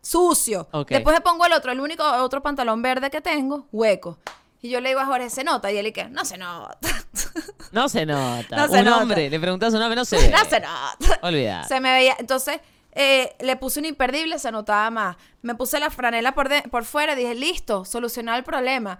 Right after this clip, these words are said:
Speaker 1: Pero, pero, pero, ¿por qué?
Speaker 2: Sí.
Speaker 1: Entonces empezamos a hablar, "Coño, que cómprate otro pantalón". No tengo tiempo, vale.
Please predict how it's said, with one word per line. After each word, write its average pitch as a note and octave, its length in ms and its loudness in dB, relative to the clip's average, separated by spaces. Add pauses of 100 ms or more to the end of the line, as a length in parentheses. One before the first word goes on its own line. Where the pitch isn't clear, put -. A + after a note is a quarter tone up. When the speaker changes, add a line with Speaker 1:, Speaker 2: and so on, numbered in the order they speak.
(320)
Speaker 1:
Pero, G3+ 600 -2
pero, G#3 500 0
pero, G3 140 -6
¿por G3 100 -6
qué? D3+ 140 0
Speaker 2:
Sí. C#3 60 -6
Speaker 1:
Entonces A3+ 260 -6
empezamos C4+ 340 -6
a C#4 60 -2
hablar, C4 180 -2
"Coño, D4 260 -8
que F3 120 -14
cómprate F#3 340 -10
otro C4 160 -10
pantalón". B3+ 320 -8
No B3 140 0
tengo E4+ 320 4
tiempo, D#4+ 420 6
vale. G3 400 2